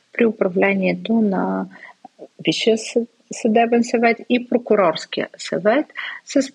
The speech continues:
преходни разпоредби и по някакъв начин възкресиха пленума. Какво е пленума? Отново, а, контрол върху прокурорите, които така или иначе имат достатъчно средства, легитимни, паралегитимни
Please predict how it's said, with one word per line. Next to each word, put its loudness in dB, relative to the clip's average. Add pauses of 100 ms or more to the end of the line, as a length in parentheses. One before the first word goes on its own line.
преходни 2
разпоредби 2
и -2
по 0
някакъв 0
начин 2
възкресиха -2
пленума. 0
Какво 0
е 4 (140)
пленума? 2 (480)
Отново, 4
а, 0 (520)
контрол 4
върху 0
прокурорите, 0 (300)
които 0
така 0
или 2
иначе 0
имат 0
достатъчно 0
средства, -2 (220)
легитимни, 0 (300)
паралегитимни 0